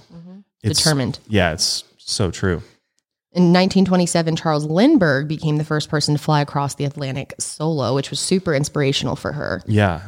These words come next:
Speaker 2: and such a big deal, too, to
Speaker 1: Mm-hmm.
Speaker 2: how scary
Speaker 1: Yeah.
Speaker 2: everybody must have, or how scared everybody must have been when he did that and,
Speaker 1: Yeah.
Speaker 2: like,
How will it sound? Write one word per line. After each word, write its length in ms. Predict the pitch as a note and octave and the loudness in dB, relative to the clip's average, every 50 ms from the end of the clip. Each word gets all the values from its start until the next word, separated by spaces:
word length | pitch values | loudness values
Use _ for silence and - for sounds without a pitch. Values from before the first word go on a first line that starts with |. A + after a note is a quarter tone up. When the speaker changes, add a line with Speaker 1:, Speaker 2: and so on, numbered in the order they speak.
| - | -12
Speaker 2:
and 140 | - G2 G#2 | -10 -6 -2
such 180 | - D#3 D#3+ - | 0 0 2 2
a 60 | G#2+ | 2
big 300 | G2 F#2 G#2+ G2+ F#2 E2 | 4 4 2 2 2 0
deal, 280 | - F2+ G#2 A2 E2 | 0 2 2 2 2
too, 300 | D#2+ - - G#2+ G2+ F#2 D#2+ | 0 -2 -2 -2 0 -2 -2
to 140 | - - F2+ F2+ | -2 -2 -2 -2
Speaker 1:
Mm-hmm. 180 | F2 E2 C2 C#3 C#3 _ _ _ _ _ _ | -2 -2 -4 -6 -10 _ _ _ _ _ _
Speaker 2:
how 160 | - A#2+ A#2+ | -2 0 2
scary 420 | A2 - - - F#2 F#2 G2 G#2 G#2 | 2 2 2 2 4 4 6 6 6
Speaker 1:
Yeah. 60 | G#2 | 6
Speaker 2:
everybody 320 | G#2 A2 A2 A2 A2 G#2+ | 4 4 4 4 4 2
must 260 | G#2 G#2 G#2 G#2 - | 4 2 2 0 0
have, 160 | - G2+ - - | 0 -2 0 2
or 160 | G2 F#2 F#2 | 2 2 2
how 140 | G2 A2 G#2+ | 2 2 0
scared 380 | G#2 - - - F2 F#2 F#2+ G2 | 0 0 -2 0 2 2 2 2
everybody 360 | G2 A2 A2 G#2+ G#2+ G#2 G#2 | 2 2 2 2 2 2 2
must 200 | G2+ G#2+ G#2 G#2 - | 2 0 0 0 0
have 100 | G#2 G#2 | -2 0
been 300 | G#2 G2+ G#2 G#2+ G#2+ G#2 - _ _ _ _ _ | 0 0 0 -2 -4 -6 -8 _ _ _ _ _
when 200 | - F#2+ F#2 F#2 | -2 0 2 2
he 160 | F#2 G#2 F#2+ | 4 2 2
did 220 | F2 E2 F2 F2+ F#2+ | 2 2 0 0 0
that 360 | F2 G2 A2 A#2 A2 - - | 2 2 2 2 2 0 -2
and, 80 | F2+ F2+ - F2+ - | -2 -2 -2 -2 -2
Speaker 1:
Yeah. 80 | - | -2
Speaker 2:
like, 240 | - - - - - | -4 -6 -6 -8 -16